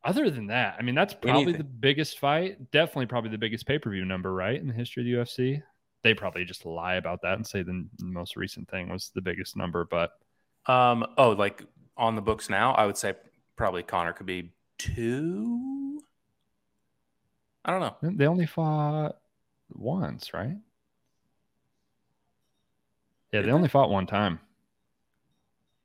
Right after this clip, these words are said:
Speaker 1: 'Cause then Khabib fought Gaethje and he retired.
Speaker 2: It felt like two fights.
Speaker 1: Yeah, they only fought once, I think. Yeah.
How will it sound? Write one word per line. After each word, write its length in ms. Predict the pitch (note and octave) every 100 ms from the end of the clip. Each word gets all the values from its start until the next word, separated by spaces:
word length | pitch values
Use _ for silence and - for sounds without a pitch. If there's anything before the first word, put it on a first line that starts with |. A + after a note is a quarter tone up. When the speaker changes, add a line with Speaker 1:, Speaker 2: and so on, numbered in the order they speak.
| _ -
Speaker 1:
'Cause 140 | A#2
then 180 | C3+ C3
Khabib 340 | B2+ B2 C#3+
fought 280 | - A#2+ A2+
Gaethje 260 | A2 B2+ A2
and 100 | G2
he 60 |
retired. 460 | F#2+ C3 D3 - - _ _ _ _ _ _ _ _ _ _ _ _ _ -
Speaker 2:
It 120 | A2+
felt 280 | - F#2 E2+
like 180 | D2+ -
two 160 | -
fights. 460 | - - - - - _ _ _ - -
Speaker 1:
Yeah, 180 | F#2+ G2+
they 80 | F#2+
only 160 | B2+
fought 220 | C3 D3+ F2
once, 240 | B2+ -
I 20 |
think. 340 | - - - _ _ _ _ _ _ _ _ _ _ _ _ _ _ _ _
Yeah. 220 | A#2 G2+